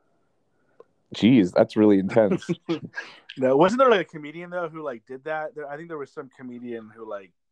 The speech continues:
Speaker 2: or no, he, like, said he had cancer or something and he was gonna die. It was, like, have you heard of, like, The Amazing Jonathan? Like,
Speaker 1: <laughs> What?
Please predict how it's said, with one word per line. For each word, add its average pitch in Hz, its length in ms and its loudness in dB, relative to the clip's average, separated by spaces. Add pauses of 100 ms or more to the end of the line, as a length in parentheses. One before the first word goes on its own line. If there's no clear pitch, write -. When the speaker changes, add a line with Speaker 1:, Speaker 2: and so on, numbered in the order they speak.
(1000)
Speaker 2:
or 185 140 4
no, 180 160 6
he, 160 180 0
like, 170 160 2
said 185 200 -2
he 165 80 2
had 123 180 0
cancer 135 460 -8
or 110 40 -10
something 117 280 -12
and 110 100 -12
he 113 60 -10
was 110 120 -8
gonna 104 180 -12
die. 104 500 -6 (840)
It 156 80 0
was, 160 160 4
like, 165 200 0 (280)
have 160 140 -10
you 170 60 -14
heard 190 120 -8
of, 170 60 -10
like, 156 140 -10
The 139 80 -16
Amazing 123 460 -16
Jonathan? 120 560 -10
Like, 123 160 -20 (1500)
Speaker 1:
<laughs> - 180 -6
What? - 400 2